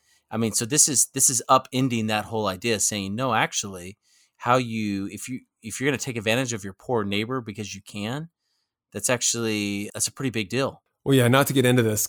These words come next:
Speaker 2: it's a totally different podcast episode, but it's kind of the idea of individualism versus a communal society, right? If I'm, if I'm more concerned about my sacrifice and ignoring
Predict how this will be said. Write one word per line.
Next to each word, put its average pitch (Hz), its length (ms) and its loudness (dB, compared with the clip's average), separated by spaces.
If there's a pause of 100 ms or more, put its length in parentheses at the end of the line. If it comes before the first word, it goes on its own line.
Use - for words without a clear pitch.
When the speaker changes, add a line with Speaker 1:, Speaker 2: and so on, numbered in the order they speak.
(100)
Speaker 2:
it's 135 100 -10
a 117 40 -14
totally 131 240 4
different 117 240 2
podcast 113 400 2
episode, 104 520 0
but 104 360 0
it's 113 160 -4
kind 117 160 2
of 113 40 6
the 117 120 8
idea 113 400 4
of 107 200 -2 (520)
individualism 113 920 2
versus 107 720 0 (220)
a 117 60 -8
communal 120 640 4
society, 101 480 0
right? 110 240 0
If 117 100 -4
I'm, 113 240 0
if 117 140 -8
I'm 113 80 -2
more 120 180 4
concerned 123 300 2
about 104 120 -2
my 127 640 2
sacrifice 113 960 -2 (260)
and 110 120 0
ignoring 110 680 4